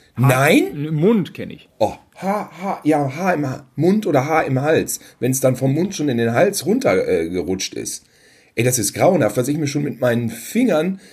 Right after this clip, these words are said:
Speaker 2: im Mund rumgefistet habe. Das glaubst du nicht, weil ich da irgendein Haar hinterm Gaumen und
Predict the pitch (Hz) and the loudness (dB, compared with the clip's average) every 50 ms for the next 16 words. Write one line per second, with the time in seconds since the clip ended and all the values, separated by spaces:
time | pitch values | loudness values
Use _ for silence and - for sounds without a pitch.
0 | - - - - _ _ - 139 143 143 143 147 170 220 294 359 - - - 135 | -20 -20 -20 -20 _ _ 0 2 4 4 4 4 4 4 4 2 2 0 0 0
1 | 127 120 113 107 - - 117 104 101 - 98 92 - 80 78 78 80 78 76 78 | 0 0 0 -2 -4 -4 -4 -4 -2 -2 -4 -4 -4 -2 -2 -2 -2 -2 0 0
2 | 98 101 - 131 139 196 233 226 - - 92 82 73 73 76 69 - - 101 104 | -2 -2 2 2 2 2 2 0 -2 -6 -8 -8 -8 -8 -10 -10 -4 -2 -2 -2
3 | 104 101 - 120 - - 160 196 240 - 147 127 123 113 - 151 175 208 262 262 | 0 -2 -4 -4 -4 -2 -2 -2 -2 0 -2 -2 -2 -2 -6 -8 -6 -4 -2 -2
4 | 254 247 240 - - - - - - _ - 156 208 220 214 214 214 190 190 190 | -2 -2 -4 -8 -14 -20 -20 -20 -12 _ 0 2 4 4 2 2 2 2 2 2
5 | 180 143 123 117 160 160 190 220 220 208 208 190 180 180 180 175 180 170 165 170 | 2 2 0 0 2 4 4 4 4 4 2 2 2 0 0 -2 -2 -2 -2 -2
6 | 185 - | -2 -6